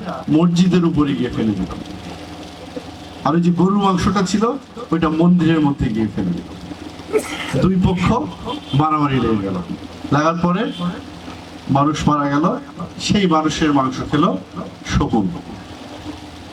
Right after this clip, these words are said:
এখানে যে ঘটনাগুলি ঘটে, একেবারে ঠিক এরকম একটি ঘটনা। কিন্তু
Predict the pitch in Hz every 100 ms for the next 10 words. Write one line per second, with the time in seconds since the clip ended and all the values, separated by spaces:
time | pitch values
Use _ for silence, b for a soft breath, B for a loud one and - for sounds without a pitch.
0 | - - - 143 196 196 143 156 175 147
1 | 143 - - 143 - 143 175 180 175 175
2 | 175 - 110 - - - - - - -
3 | - 214 233 226 214 185 - - - -
4 | 202 190 175 170 165 - 143 110 107 101
5 | 95 92 -